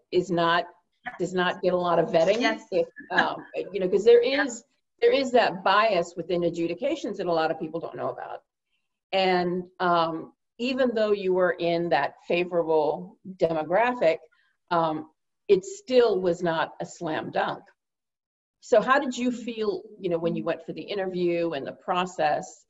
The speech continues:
Speaker 1: um, even though you knew you were highly qualified and there would be no issue, um,
Speaker 2: Um,
Speaker 1: with the visa process?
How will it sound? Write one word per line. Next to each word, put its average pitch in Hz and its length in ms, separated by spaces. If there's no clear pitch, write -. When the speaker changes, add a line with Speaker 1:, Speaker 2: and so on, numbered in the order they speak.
Speaker 1:
um, 151 520
even 226 400
though 185 140
you 180 240
knew 170 220
you 160 200
were 156 240
highly 170 320
qualified 156 720
and 98 340
there 165 240
would 175 220
be 151 120
no 147 160
issue, 143 460
um, - 200
Speaker 2:
Um, 233 220
Speaker 1:
with - 160
the - 200
visa 156 240
process? - 520